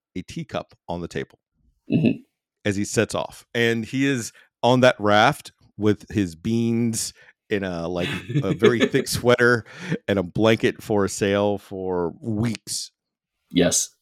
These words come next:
Speaker 1: Just going and going until he eventually is encountered by, we'll call them, I think they're actual gun runners, who
Speaker 2: Yeah.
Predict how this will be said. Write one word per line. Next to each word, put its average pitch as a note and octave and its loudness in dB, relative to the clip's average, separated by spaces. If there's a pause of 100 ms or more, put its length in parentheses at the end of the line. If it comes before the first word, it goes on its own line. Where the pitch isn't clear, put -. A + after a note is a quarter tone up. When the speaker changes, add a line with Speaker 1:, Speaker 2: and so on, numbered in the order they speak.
(180)
Speaker 1:
Just G2+ 0
going G#2+ 2
and G2 -4
going F#2 -4 (600)
until A2 2
he G#2+ 2
eventually G2+ 0
is F#2 -4
encountered E2 -4
by, D#2 -6 (120)
we'll F#2 -12
call G2+ 2
them, F2 -4 (120)
I F2+ -12
think G2 -10
they're F#2+ -2
actual F#2 -6
gun G2 -10
runners, F#2 -8 (540)
who A2 -4
Speaker 2:
Yeah. G#2+ 2